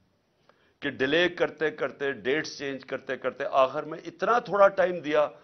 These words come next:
इलेक्शन से पहले, को कोई कैंपेन ही नहीं कर सका, क्योंकि ये चाहते थे कि टर्नआउट कम हो। अगर लोग कम निकलेंगे वोट डालने के लिए, तो ये समझते हैं कि इन्होंने धांधली करके ये इलेक्शन जीत सकते हैं।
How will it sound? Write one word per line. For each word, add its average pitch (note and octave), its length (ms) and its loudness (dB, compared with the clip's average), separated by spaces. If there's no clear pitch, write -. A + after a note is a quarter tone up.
इलेक्शन C#3+ 320 -2
से C#3 120 -6
पहले, C#3 260 0
को D3+ 120 -6
कोई D3 100 -8
कैंपेन B2+ 420 0
ही C3 60 -4
नहीं C#3 120 -6
कर C#3+ 120 -4
सका, B2+ 260 -12
क्योंकि E3 200 -2
ये D3+ 220 2
चाहते E3+ 380 2
थे D#3+ 140 -6
कि D#3+ 120 -8
टर्नआउट D3+ 720 2
कम D#3+ 180 4
हो। F#3 340 -2
अगर F3 280 4
लोग F3 380 0
कम F3+ 160 2
निकलेंगे E3 520 -2
वोट C#3+ 320 -6
डालने B2+ 380 2
के C#3 140 -12
लिए, A#2+ 300 -8
तो B2+ 180 -12
ये B2+ 200 -4
समझते B2 460 -8
हैं B2 140 -6
कि B2+ 80 -12
इन्होंने B2 280 -8
धांधली G#2 440 -4
करके G#2+ 320 -6
ये A2+ 120 -8
इलेक्शन A#2 280 -6
जीत D3 240 -14
सकते D#3+ 240 -10
हैं। D3+ 140 -14